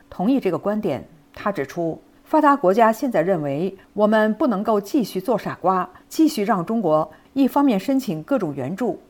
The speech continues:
一转身又去造各种现代的先进的重型武器，企图改变现行的国际秩序。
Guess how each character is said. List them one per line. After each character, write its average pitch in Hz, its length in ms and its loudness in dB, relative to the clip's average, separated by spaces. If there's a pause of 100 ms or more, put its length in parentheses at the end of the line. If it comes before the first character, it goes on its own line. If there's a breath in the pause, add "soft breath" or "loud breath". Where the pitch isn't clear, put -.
(120)
一 277 140 2
转 160 180 -2
身 240 340 0 (200 loud breath)
又 277 120 4
去 240 160 -2
造 202 280 4
各 247 180 4
种 175 240 2
现 254 260 0
代 185 160 4
的 156 220 0
先 269 300 0
进 202 160 -2
的 160 160 0
重 277 200 -2
型 190 220 -4
武 170 160 -8
器， - 340 -6 (140 soft breath)
企 - 160 -4
图 285 140 2
改 185 180 -2
变 180 220 0
现 214 240 0
行 139 200 -8
的 165 180 2
国 151 200 -6
际 190 160 -6
秩 202 160 0
序。 151 340 -4